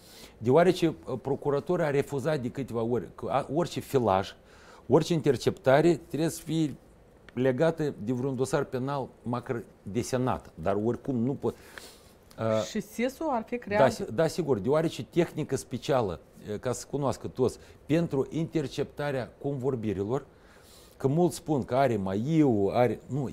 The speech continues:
Speaker 1: ea este doar la sis. Iată, maiu, ca să vrei chiar să o facă ilegal, trebuie să adreseze la sis. Vă dați seama, adică e o problemă. Dar cei din sis, având acest utilaj, având doar un registru în care, uh, sub diferite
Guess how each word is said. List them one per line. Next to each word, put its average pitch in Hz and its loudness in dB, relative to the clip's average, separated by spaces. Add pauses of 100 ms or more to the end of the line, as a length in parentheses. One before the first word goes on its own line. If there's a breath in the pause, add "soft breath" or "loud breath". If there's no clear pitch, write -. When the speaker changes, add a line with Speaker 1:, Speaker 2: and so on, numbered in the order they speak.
Speaker 1:
ea 123 0 (160)
este 131 -8
doar 139 -4
la 131 -6
sis. - -6 (720 loud breath)
Iată, 131 2
maiu, 123 2 (140)
ca 123 -2
să 117 -4
vrei 127 0
chiar 110 0
să - -6
o 113 0
facă 123 0
ilegal, 107 2
trebuie 156 -4
să - -6
adreseze 120 -2
la 113 0
sis. - -4
Vă 101 -4
dați 135 0
seama, 117 0
adică 101 -2
e 113 4
o 123 4
problemă. 120 -2 (400 loud breath)
Dar 131 6
cei 202 2
din 170 2
sis, - 0
având 147 2
acest 131 0
utilaj, 110 0 (380 loud breath)
având 175 6
doar 190 10
un 180 8
registru 160 4
în 143 0
care, 156 4 (640 loud breath)
uh, 135 8
sub 160 0
diferite 170 2